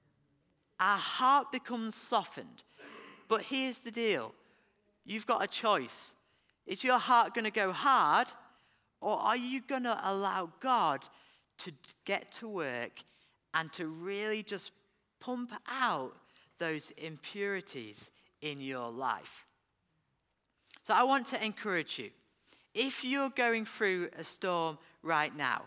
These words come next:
if you're facing a challenge in your life, to keep going, to keep persevering. In my own experience, it has always been worth it at the end.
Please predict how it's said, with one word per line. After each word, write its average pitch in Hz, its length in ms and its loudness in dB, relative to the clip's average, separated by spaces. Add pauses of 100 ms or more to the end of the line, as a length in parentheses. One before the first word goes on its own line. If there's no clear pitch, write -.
(460)
if 196 200 -6
you're 277 260 2
facing 233 800 -2 (260)
a 190 60 -6
challenge 247 680 -4 (200)
in 190 200 -6
your 185 320 -2
life, 147 560 0 (680)
to 208 120 -6
keep 208 320 -6
going, 107 340 -4 (540)
to 214 100 -2
keep - 460 -6
persevering. 160 880 -2 (380)
In 254 240 -4
my 262 240 4
own 269 220 -2
experience, 180 880 -4 (280)
it 214 260 -2
has 165 360 -10 (100)
always 247 640 0
been 214 320 -4
worth 220 420 -2
it 113 260 -10 (600)
at 160 200 2
the 143 160 -4
end. 110 380 -6